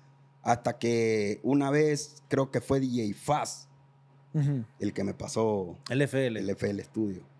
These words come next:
Speaker 2: Ok. Ahora, este, pasaron los años, va, un poco de tus inicios, bien interesante todo eso.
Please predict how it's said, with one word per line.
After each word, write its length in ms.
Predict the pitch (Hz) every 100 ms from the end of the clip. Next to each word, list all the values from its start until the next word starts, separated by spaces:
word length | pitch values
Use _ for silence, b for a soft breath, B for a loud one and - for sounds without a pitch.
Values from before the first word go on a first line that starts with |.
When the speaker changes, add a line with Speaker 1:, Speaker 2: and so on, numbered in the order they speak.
| - - _ _
Speaker 2:
Ok. 280 | 117 117 - 104 107 - - - B B B
Ahora, 480 | 175 180 139 - - - - - - - -
este, 460 | 170 160 - 170 170
pasaron 360 | 170 170 208
los 140 | 196 202
años, 240 | 180 131
va, 340 | 113 123 123 -
un 160 | 160 143
poco 240 | 180 180
de 80 | 165
tus 220 | 156 139
inicios, 520 | 143 196 180 175 147
bien 140 | 160 202
interesante 500 | 180 147 175 175 170
todo 260 | 170 151
eso. 340 | 160 160 185